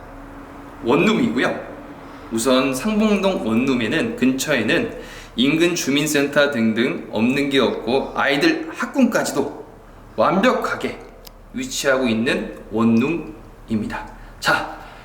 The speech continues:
지금부터 안으로 한번 들어가 볼게요. 안으로 내부, 그 안으로, 그 안의 내부를 천천히 한번 제가 설명을 하면서 한번 보여드릴게요. 이쪽 앞에 보시면 신발장이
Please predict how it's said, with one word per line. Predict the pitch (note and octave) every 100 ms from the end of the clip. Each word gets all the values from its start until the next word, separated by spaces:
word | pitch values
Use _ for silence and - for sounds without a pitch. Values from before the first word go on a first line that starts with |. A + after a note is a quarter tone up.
| -
지금부터 | - G#3 G#3 F#3 - - -
안으로 | B2+ D3
한번 | F3 F3
들어가 | C3 D3 A#2+
볼게요. | A#2 G#2+ C3+ F#3 - -
안으로 | A2+ B2
내부, | B2 A#2+ A#2 A#2+ B2 B2+ - -
그 | C3+
안으로, | C3+ E3+ E3+ D3+ A#2
그 | C#3
안의 | A#2+ B2 D3
내부를 | A#2+ B2+ C#3+ - -
천천히 | - A3+ G#3+
한번 | F#3 F3 D#3
제가 | -
설명을 | - G#3+ A3 G3+
하면서 | E3 C3+ - E3+ - - - - -
한번 | A2+
보여드릴게요. | A#2 A2+ A2+ A2+ - - - - - -
이쪽 | B2+ G3+
앞에 | G3 G3+
보시면 | F3+ E3+ E3 D3+ D3+ F#3+
신발장이 | - B3 C4 A3+ G3 F3+